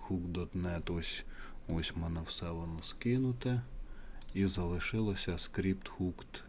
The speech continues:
один нуль три дев'ять п'ять, ось цей. Відкриваємо, йдемо в папку bin. Ось це все. Ні,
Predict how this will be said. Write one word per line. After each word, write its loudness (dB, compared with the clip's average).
один 2
нуль 4
три 2
дев'ять 0
п'ять, -2
ось -2
цей. -4
Відкриваємо, 4
йдемо -2
в -8
папку -4
bin. 4
Ось -2
це 0
все. -4
Ні, 8